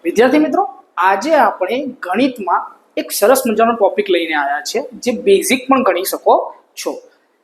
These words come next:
જેમાં આપણે આજે મલ્ટિપ્લિકેશન એટલે કે ગુણાકારની વાત કરવાના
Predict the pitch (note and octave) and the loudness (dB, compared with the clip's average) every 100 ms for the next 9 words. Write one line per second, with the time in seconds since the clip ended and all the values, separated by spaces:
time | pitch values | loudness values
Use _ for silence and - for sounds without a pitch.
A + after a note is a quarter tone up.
0 | _ F#3+ B3+ C#4 A#3+ A#3 C4 G3 F3+ G#3 | _ 2 4 4 2 2 2 2 0 0
1 | C4+ - F#3 F#3 A#3 C#4+ A#3 A3 G3+ - | 0 -2 -4 -2 -2 -4 -6 -4 -6 -6
2 | E3 - F3+ B3+ C4 F#4+ F#4+ E4+ F4 C4 | -12 -14 -8 -4 -2 -2 -4 -4 2 2
3 | - A#3+ G#3+ A3 A3 D#3+ E3+ - D3+ C#3+ | 4 2 2 -2 -2 0 -2 -4 -8 -6
4 | D3 D#3 A#3 | -4 0 0